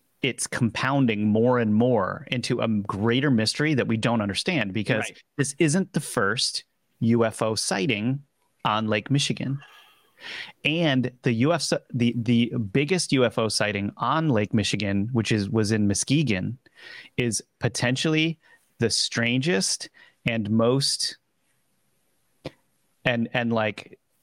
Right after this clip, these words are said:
Speaker 1: the most interesting U F O sighting I've ever researched. Why? Because they got it on radar and no one can explain
Speaker 2: Mm.
Speaker 1: it.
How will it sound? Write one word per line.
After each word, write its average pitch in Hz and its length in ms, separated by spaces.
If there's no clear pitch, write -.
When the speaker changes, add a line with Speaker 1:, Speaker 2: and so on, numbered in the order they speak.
Speaker 1:
the 127 120
most 135 420
interesting 110 920
U 120 200
F 113 180
O 110 160
sighting 104 460
I've 110 200
ever 104 200
researched. - 840
Why? 117 420
Because 135 340
they 117 120
got 113 340
it 123 100
on 101 320
radar 110 520
and 127 240
no 127 120
one 127 160
can 120 160
explain 123 420
Speaker 2:
Mm. - 60
Speaker 1:
it. - 100